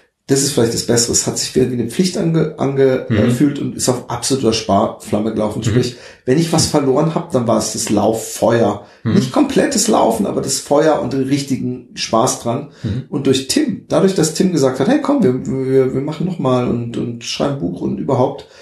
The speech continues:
Speaker 1: äh, und das dann auf einmal alles eingetütet war und auf einmal ein Verlag gesagt hat, „Okay, wir machen's“, da musste ich, und durch das Müssen, und das ist vielleicht für Leute was, was sie sich mitnehmen können, wenn man sich selber einfach sagt, „So, jetzt machst du nächstes Jahr das und das“,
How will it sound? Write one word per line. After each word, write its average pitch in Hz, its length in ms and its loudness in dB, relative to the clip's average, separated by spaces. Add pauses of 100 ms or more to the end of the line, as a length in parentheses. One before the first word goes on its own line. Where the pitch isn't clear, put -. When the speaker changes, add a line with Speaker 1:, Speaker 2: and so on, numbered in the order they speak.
(420)
Speaker 1:
äh, 127 240 4
und 127 180 -2
das 135 140 2
dann 135 100 4
auf 131 160 0
einmal 127 180 2
alles - 300 0
eingetütet 135 680 0
war 113 160 2
und 113 80 -2
auf 110 80 -4
einmal 113 240 0
ein 117 60 -2
Verlag 127 420 0
gesagt 120 300 -2
hat, - 40 -6
„Okay, 240 280 0
wir 233 80 0
machen's“, 135 500 -4 (480)
da 131 100 4
musste 151 400 2
ich, - 480 0
und 135 380 0
durch - 140 2
das 120 200 -2
Müssen, 143 500 2
und 113 160 -2
das 185 80 -2
ist 190 140 2
vielleicht - 420 0
für - 220 -6
Leute 123 340 2
was, 107 240 0
was 107 140 0
sie 110 40 -2
sich 104 220 -4
mitnehmen 120 680 2
können, 117 340 0
wenn 120 100 -2
man 123 80 0
sich 123 180 -2
selber 120 260 2
einfach - 200 -2
sagt, 117 240 0
„So, - 180 2
jetzt - 140 -2
machst 139 240 2
du 127 40 4
nächstes 135 360 0
Jahr 107 100 4
das 127 200 2
und 107 100 0
das“, - 280 2